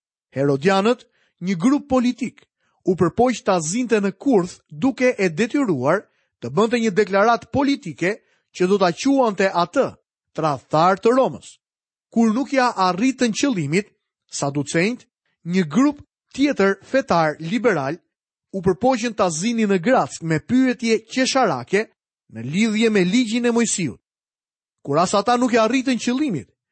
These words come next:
farisej, një grup fetaro politik, u përpoq ta zinte në kurth Jezusin. Përgjigjja e Jezusit i hutoi farisejt, kështu që ndërkohë që ishin mbledhur për të planifikuar një strategji tjetër,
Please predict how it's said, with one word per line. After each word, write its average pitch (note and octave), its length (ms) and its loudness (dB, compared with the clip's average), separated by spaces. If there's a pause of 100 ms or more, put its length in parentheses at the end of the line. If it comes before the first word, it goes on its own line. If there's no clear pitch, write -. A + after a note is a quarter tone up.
(160)
farisej, C#3+ 580 -2
një A3 180 0
grup G#3 240 0
fetaro A3 460 0
politik, - 540 -4 (520)
u G3 80 0
përpoq A3 440 0
ta A3 160 4
zinte A#3+ 360 -2
në A3 160 0
kurth D3+ 320 -2
Jezusin. E3 480 0 (640)
Përgjigjja G3+ 420 0
e G#3+ 80 2
Jezusit A#3+ 460 0
i A3+ 80 0
hutoi A3 400 2
farisejt, A#3+ 580 0
kështu E3 320 0
që A3 220 0
ndërkohë F#3 500 -2 (440)
që - 180 -8
ishin G3 460 -2
mbledhur F3+ 440 0
për F3 140 0
të F3 160 -2
planifikuar E3+ 680 0
një F#3+ 140 -4
strategji E3 640 -2
tjetër, F#3 460 0